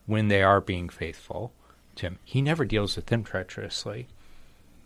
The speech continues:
There's no time in which he doesn't do everything that a husband should do. He never abandons them. God doesn't do that.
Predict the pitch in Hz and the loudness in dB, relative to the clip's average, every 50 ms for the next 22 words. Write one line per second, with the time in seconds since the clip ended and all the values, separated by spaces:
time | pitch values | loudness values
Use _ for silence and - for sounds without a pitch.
0 | - - - 120 120 107 117 120 131 131 - 127 127 123 113 107 98 98 101 98 | -8 2 4 4 4 6 6 4 4 4 4 4 4 4 4 2 2 0 -2 -2
1 | - - - - - 123 123 127 113 107 101 87 - 95 92 - - - - - | -4 -8 -8 -6 -2 4 4 4 4 4 0 -2 0 -2 -4 -4 -6 -6 2 4
2 | 123 127 127 120 110 - - 107 101 92 87 80 73 101 101 - - - 95 87 | 4 4 4 2 2 2 -2 -4 -4 -4 -4 -4 -4 -6 -6 -8 -8 -10 -10 -8
3 | - - - 85 - 107 90 87 107 117 131 143 143 104 90 - - 92 90 85 | -8 -10 -10 -8 -6 -4 -4 -2 -2 -2 -2 0 0 0 -2 -2 -4 -8 -6 -6
4 | 80 80 85 - - - 87 87 95 104 113 113 131 - 143 113 101 85 - - | -8 -10 -12 -12 -12 -12 -12 -12 -12 -8 -6 -4 -2 -2 -2 -2 -4 -8 -10 -10
5 | - 95 85 82 80 78 - - | -8 -8 -8 -8 -10 -12 -12 -14